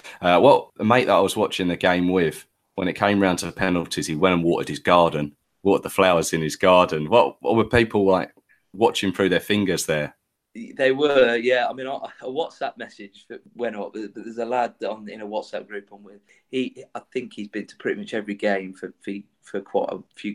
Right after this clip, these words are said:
Speaker 2: good few years. He couldn't go to the game yesterday. He had to go home for work.
Speaker 1: Gutting.
Speaker 2: And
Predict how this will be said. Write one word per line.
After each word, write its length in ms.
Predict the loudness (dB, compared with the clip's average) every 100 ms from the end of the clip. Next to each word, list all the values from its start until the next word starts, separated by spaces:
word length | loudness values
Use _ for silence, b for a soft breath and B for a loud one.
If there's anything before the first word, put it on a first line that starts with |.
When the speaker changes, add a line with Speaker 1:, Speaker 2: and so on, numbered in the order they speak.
| -8
Speaker 2:
good 220 | -10 -8
few 180 | -8 -6
years. 280 | -4 -6 -6
He 100 | -10
couldn't 260 | -8 -6
go 220 | 0 -2
to 120 | -2 -8
the 60 |
game 260 | -4 -4 -6
yesterday. 460 | -12 -14 -10 -10
He 40 | -8
had 160 | -12
to 100 | -12
go 180 | -8 -8
home 260 | -4 -6 -6
for 100 | -10
work. 220 | -8 -4 -4
Speaker 1:
Gutting. 300 | -4 -12
Speaker 2:
And 100 | -18